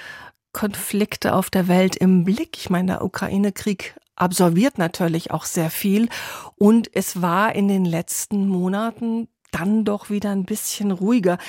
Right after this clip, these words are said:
Dass es jetzt wieder lauter wird, gerade, äh, gestern kamen wieder Nachrichten von Protesten, gerade von Frauen. Hat das auch mit diesem F-, äh, Feuerfest zu tun, was da im Moment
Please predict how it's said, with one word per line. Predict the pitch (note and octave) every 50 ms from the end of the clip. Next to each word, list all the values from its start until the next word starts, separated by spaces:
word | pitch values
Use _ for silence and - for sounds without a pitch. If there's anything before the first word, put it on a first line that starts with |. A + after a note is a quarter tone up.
| - - - -
Dass | - G#3+ -
es | A3+ G3+ -
jetzt | A3 G#3+ B3 - -
wieder | - A#3+ A3 G3+
lauter | F#3+ F#3 A3 A#3+ - G#3 F#3
wird, | F#3 E3+ -
gerade, | - F3+ E3+ E3+ F#3 F#3 F#3 F#3 -
äh, | - F#3
gestern | F3+ - F3+ F3+ - - A3 G#3 F#3+
kamen | - G3 E3+ F3 F3 F3
wieder | E3+ F3 E3 E3
Nachrichten | E3 - - F3 F#3 F3+ - - - F3+
von | - F#3+ F#3 F#3+
Protesten, | - - E3+ - - F#3+ F#3 - - - - F3
gerade | - - F3+ F3+ G3 A3
von | - - E3+ E3+
Frauen. | F#3+ - - E3 D3+ E3+ G3 - - - - - - - - - -
Hat | - -
das | - B3 - - -
auch | - G#3 A3 -
mit | - A3+ A3 - -
diesem | A3+ G#3+ G#3 A3 G#3+ A3
F-, | G#3 - - - - - - -
äh, | - F#3+ F#3
Feuerfest | - - - F3+ F3 F#3 A3 B3+ - - - D4 C#4+ - - - - -
zu | - -
tun, | B3+ - - - B3+ C4 C4+ C4+ B3
was | A#3 A#3 A3+ - -
da | - A3 G#3+ G#3+
im | A3+ - G#3+ G#3
Moment | G#3+ G#3+ G#3 G#3 G#3 G#3+ G#3+ A3 - - -